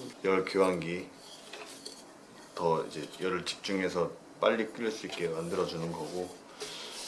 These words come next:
이게 만져도 이제 뜨겁지가 않고요. 어, 손잡이 잡을 때 이렇게보다는 그냥 이렇게 써야 될 것 같더라고요.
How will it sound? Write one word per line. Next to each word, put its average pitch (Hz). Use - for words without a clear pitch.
이게 92
만져도 92
이제 85
뜨겁지가 143
않고요. 80
어, 170
손잡이 151
잡을 82
때 95
이렇게보다는 110
그냥 104
이렇게 101
써야 123
될 85
것 -
같더라고요. 82